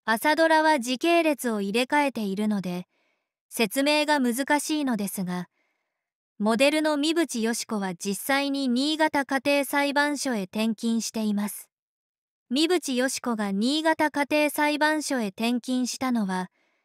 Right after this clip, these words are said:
名古屋地裁へ転勤してから二十年後の昭和四十七年のことです。当時は女性裁判官にガラスの天井があり、女性裁判官は出世できず、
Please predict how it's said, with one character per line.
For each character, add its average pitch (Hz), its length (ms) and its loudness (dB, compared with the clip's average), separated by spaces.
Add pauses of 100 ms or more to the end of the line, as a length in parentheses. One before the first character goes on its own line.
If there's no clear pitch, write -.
(340)
名 226 200 2
古 285 100 4
屋 311 160 4
地 - 80 -10
裁 311 320 2
へ 208 60 -2
転 240 340 -2
勤 277 280 -4
し - 100 -10
て 285 120 -2
か 254 140 -2
ら 208 140 -2
二 190 180 0
十 285 240 0
年 311 260 0
後 302 140 0
の 254 140 0
昭 269 340 0
和 269 140 2
四 294 280 0
十 240 280 -2
七 220 320 0
年 254 220 0
の 185 100 -2
こ 185 160 -10
と 214 100 -4
で 180 140 -6
す。 - 240 -16 (800)
当 349 260 4
時 277 160 -2
は 214 160 -2
女 208 220 -2
性 302 260 2
裁 311 300 2
判 320 240 2
官 247 260 -2
に 190 160 -2
ガ 202 160 -2
ラ 247 140 2
ス 294 120 -4
の 285 140 -2
天 269 280 -2
井 254 280 0
が 247 200 -2
あ 247 60 -2
り、 190 220 -6 (880)
女 226 180 2
性 302 260 2
裁 311 300 0
判 320 240 2
官 240 240 0
は 185 140 -4
出 - 180 -4
世 233 220 -4
で 214 120 -2
き 240 140 -6
ず、 185 240 -6